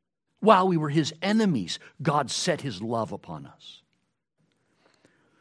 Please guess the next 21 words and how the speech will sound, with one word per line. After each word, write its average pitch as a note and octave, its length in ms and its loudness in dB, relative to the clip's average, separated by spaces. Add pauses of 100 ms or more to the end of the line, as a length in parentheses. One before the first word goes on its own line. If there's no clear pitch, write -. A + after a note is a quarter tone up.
(140)
This G3+ 260 4
love F3+ 320 4
covers E3+ 360 2
a F3+ 100 4
multitude G3 760 2
of A#2+ 120 -2
sins. G#2 460 -4 (160)
This A3 240 2
love G3+ 240 6
is F#3+ 240 0
absolutely G#3+ 880 -4
unselfish. G#3+ 1600 -4 (1700)
And F#3+ 220 2
we G#3+ 140 2
can F#3 180 -2
love F3+ 400 2
in A3+ 120 0
this E3 200 -4
way D#3+ 240 2
because G#3+ 720 -4
God D3+ 480 0